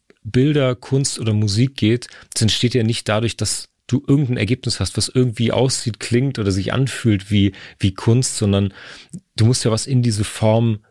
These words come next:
tragen, von der Idee, einem Körper, einer Entscheidung dahin, und dann ist es nicht Output, sondern eben alles, was Kunst ausmacht. Hingabe, Risiko und am Ende des Tages Haltung. Deswegen abschließend, ich habe trotzdem diesen optimistischen Blick, den will ich mir nicht nehmen lassen.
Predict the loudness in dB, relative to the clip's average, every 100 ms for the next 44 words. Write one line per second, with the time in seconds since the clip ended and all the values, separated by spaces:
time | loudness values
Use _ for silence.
0 | _ -8 -2 0 0 0 -6 -2 0 2
1 | 0 0 0 2 0 -2 -2 0 2 0
2 | 0 -2 0 0 0 0 0 2 2 0
3 | -2 -2 -2 -4 -6 -8 -10 -16 -4 0
4 | 0 0 -2 -2 0 0 0 0 2 2
5 | 0 -2 0 -2 -2 -4 -6 -2 -4 -4
6 | -6 -6 -8 -12 -6 0 2 2 0 0
7 | -2 _ -6 0 0 -2 0 0 0 -4
8 | -2 -2 0 -2 -2 -4 -2 0 0 0
9 | -2 -4 -2 0 -2 -4 -14 -16 -6 -2
10 | 0 2 2 2 -2 -4 -2 -2 -2 -2
11 | -2 -2 -4 -2 -2 0 0 0 0 0
12 | -2 2 2 2 0 -4 -4 -2 -4 -2
13 | 0 2 2 2 2 2 0 -2 -2 -4